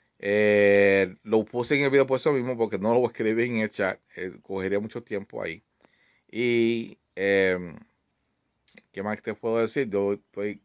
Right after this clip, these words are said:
yo estoy gozoso porque es verdad que yo vi Dios en todo, en todo, en toda, en toda su área. Aún dentro de la predicación, creo que en menos de, en menos de, creo como en trece minutos,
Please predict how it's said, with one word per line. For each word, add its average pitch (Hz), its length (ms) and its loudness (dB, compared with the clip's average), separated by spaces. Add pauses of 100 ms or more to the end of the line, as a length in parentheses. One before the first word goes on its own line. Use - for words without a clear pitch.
(160)
yo 95 200 -8
estoy 113 160 -6
gozoso 104 540 -6
porque 92 220 -14
es 87 60 -6
verdad 92 180 -4
que 95 100 -18
yo 92 120 -10
vi 92 120 -10
Dios 87 300 -8 (880)
en 85 180 -16
todo, 95 520 -4 (100)
en 85 220 -16
todo, 90 360 -8
en 87 180 -18
toda, 90 340 -6
en 85 200 -12
toda 87 200 -12
su 87 220 -14
área. 50 300 -10
Aún 104 300 -6
dentro 127 240 -2
de 117 80 -4
la 117 40 -20
predicación, 101 760 -12
creo 92 220 -8
que 90 260 -12 (540)
en 90 120 -14
menos 95 340 -4
de, 104 160 0
en 87 240 -8
menos 98 260 -8
de, 101 280 -2
creo 95 180 -8
como 131 200 -10
en 87 120 -8
trece 104 360 -6
minutos, 95 500 -8